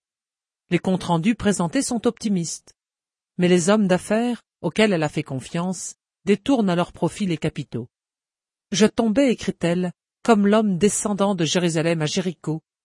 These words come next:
entre les mains de voleurs. » Pauline perd sa fortune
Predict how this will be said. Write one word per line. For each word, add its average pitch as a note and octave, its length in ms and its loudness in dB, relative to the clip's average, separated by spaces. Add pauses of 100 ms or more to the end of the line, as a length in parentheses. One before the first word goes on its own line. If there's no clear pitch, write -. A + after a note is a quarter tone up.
(140)
entre G#3 300 0
les G3 100 4
mains E3 220 -2
de D3+ 80 0
voleurs. » C3 580 -4 (1160)
Pauline G#3 440 2
perd A3+ 220 4
sa G3 140 0
fortune D3 580 -6